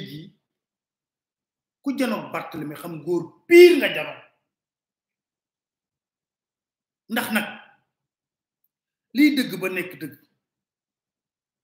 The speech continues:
mooy fu ne dëkkal nañ ko fa.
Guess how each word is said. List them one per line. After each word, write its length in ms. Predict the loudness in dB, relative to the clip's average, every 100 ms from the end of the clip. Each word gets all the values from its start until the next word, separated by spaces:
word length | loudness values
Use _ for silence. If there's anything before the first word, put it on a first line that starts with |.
| _ _ _ _
mooy 280 | -2 2 4 2 -2
fu 100 | 0
ne 120 | 0 -2 -8 -20 -20 _ _ _ _ _ _ _ _ _ _ _ _ _ _ _ _ _ _
dëkkal 340 | -4 -4 -2 -4
nañ 140 | -6 -10
ko 80 |
fa. 140 | -14